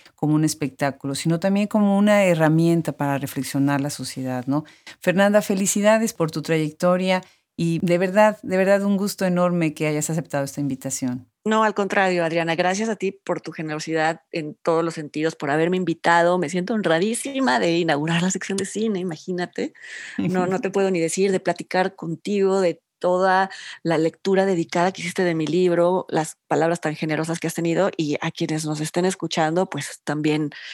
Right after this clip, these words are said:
Speaker 2: eh, la paciencia de oírme hablar de lo que más me gusta, pero bueno, espero que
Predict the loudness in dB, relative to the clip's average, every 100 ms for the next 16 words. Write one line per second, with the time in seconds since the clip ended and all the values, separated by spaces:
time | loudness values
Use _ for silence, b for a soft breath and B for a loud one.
0 | B -4 -2 0 -2 -2 -6 -4 -2 0
1 | 2 2 2 2 2 4 4 4 4 4
2 | 4 2 2 2 2 0 0 0 -2 0
3 | 0 0 -2 0 2 0 -2 -4 -2 -2
4 | -2 -6